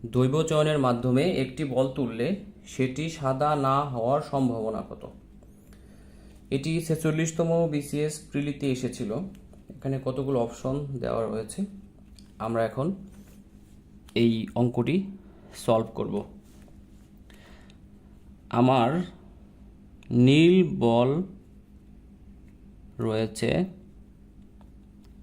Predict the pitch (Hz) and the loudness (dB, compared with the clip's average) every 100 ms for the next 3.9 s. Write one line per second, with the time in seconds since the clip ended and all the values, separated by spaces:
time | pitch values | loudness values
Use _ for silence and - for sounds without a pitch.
0 | - 123 123 - - 123 185 - - - | -6 -2 -2 -2 0 0 0 -8 -20 -20
1 | - - - - - - - - - - | -20 -20 -20 -20 -20 -20 -20 -20 -20 -20
2 | - - - - - - - - - 123 | -20 -20 -20 -20 -20 -20 -20 -12 -4 2
3 | 135 135 135 135 127 120 120 123 170 | 4 4 4 4 6 4 2 0 0